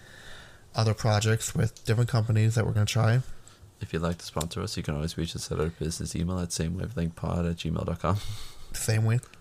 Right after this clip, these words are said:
Speaker 1: same wavelength pod at gmail dot com, correct. Not only for business inquiries, but also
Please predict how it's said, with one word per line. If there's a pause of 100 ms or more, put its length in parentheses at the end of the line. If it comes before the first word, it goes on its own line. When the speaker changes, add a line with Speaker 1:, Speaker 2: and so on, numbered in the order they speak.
(100)
Speaker 1:
same
wavelength
pod
at
gmail
dot
com,
correct. (720)
Not
only
for (560)
business (420)
inquiries, (1300)
but
also